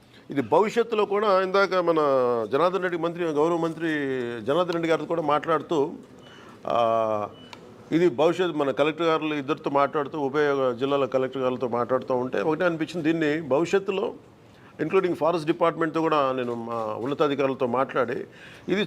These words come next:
చాలా గొప్ప సైట్ సీయింగ్, ఆ, ప్రాజెక్ట్ అయిపోద్ది ఇది. అలాగే ఇది చాలామంది ఒక గ్రేట్ ఎడ్యుకేషనల్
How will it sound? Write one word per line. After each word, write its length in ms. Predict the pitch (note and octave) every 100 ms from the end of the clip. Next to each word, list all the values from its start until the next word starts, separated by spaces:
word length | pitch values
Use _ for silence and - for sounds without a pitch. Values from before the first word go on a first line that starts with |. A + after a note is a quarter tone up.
| A3
చాలా 100 | A3
గొప్ప 260 | F3+ -
సైట్ 280 | A3 G3+ A#3
సీయింగ్, 280 | B3 A3+ G#3
ఆ, 1200 | G3+ F#3 E3+ D#3+ D3+ C#3+ C3+ C#3 C3+ B2+ - C3 C3 -
ప్రాజెక్ట్ 320 | E3 F3 -
అయిపోద్ది 380 | D3+ C#3+ B2+ G#2+
ఇది. 200 | - - - - - - - - - -
అలాగే 480 | D3 F#3 F#3 E3+
ఇది 380 | D#3 D3 C#3 B2 - - - - -
చాలామంది 760 | C#3 F#3 F#3+ F#3+ F#3+ F#3 F3 D3+
ఒక 120 | C#3+ A#2+ A#2+ G#2+ F2+ G2+
గ్రేట్ 240 | D3+ F3+
ఎడ్యుకేషనల్ 560 | E3 C#3 D#3+ F#3+ -